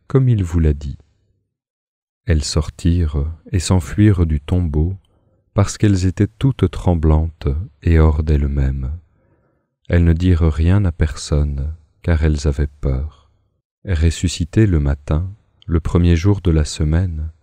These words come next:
Jésus apparut d'abord à Marie-Madeleine,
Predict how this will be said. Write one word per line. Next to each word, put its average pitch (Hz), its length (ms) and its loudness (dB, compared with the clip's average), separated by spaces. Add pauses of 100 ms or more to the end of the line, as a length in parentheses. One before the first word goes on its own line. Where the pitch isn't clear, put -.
(520)
Jésus 95 480 2
apparut 95 440 -2
d'abord 80 560 -2
à 90 100 0
Marie-Madeleine, 82 1120 0